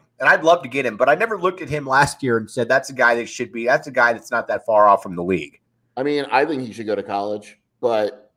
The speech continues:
Speaker 2: then supposedly from what I understand, his paycheck to go to the G League is, is very
Speaker 1: Right.
Speaker 2: nice.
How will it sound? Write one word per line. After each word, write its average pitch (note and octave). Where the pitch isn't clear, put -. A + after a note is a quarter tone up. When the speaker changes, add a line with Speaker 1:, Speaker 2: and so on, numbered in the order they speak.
Speaker 2:
then B2
supposedly A#2
from A2+
what A2
I G#2+
understand, G#2
his G2
paycheck G#2+
to G#2
go G2+
to G2
the F2+
G G2
League F2+
is, F2+
is F2+
very F#2+
Speaker 1:
Right. F#2
Speaker 2:
nice. -